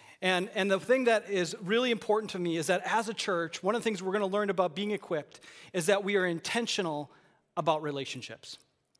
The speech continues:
And so what I wanna do is I wanna look at a passage of God's word that paints this picture of what it really means to be intentional about relationships. And we find this passage in the book of Acts. Now, for those that are newer to the church or newer to the Bible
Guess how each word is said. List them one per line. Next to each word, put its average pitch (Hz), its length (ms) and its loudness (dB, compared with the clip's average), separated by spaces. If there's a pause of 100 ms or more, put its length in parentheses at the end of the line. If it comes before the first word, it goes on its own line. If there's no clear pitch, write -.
(540)
And 156 80 -8
so 202 120 2
what 202 100 6
I 220 120 6
wanna 240 200 2
do 196 160 2
is 180 80 2
I 196 80 2
wanna 214 200 2
look 202 280 0
at 170 160 -2
a 165 60 -2
passage 202 500 -4
of 151 140 -10
God's 170 280 0
word 156 300 -8 (600)
that 170 200 0
paints 220 360 -2
this 190 200 0
picture 180 460 -4
of 160 180 0
what 196 140 2
it 208 100 -2
really 226 420 -2
means 185 460 -4 (240)
to - 80 -6
be 180 140 0
intentional 175 800 -4 (240)
about 165 280 0
relationships. 147 840 -6 (400)
And 170 80 -2
we 185 60 4
find 220 280 4
this 220 140 2
passage 180 440 -2
in 180 120 -2
the 165 60 -2
book 147 200 -6
of 165 160 -8
Acts. 151 540 -10
Now, 165 260 0 (260)
for 185 120 -2
those 220 180 8
that 220 140 4
are 196 100 4
newer 226 300 6
to 226 100 -6
the 170 100 -4
church 220 440 2
or 175 40 0
newer 202 240 2
to 226 120 -4
the 196 80 0
Bible 151 420 -2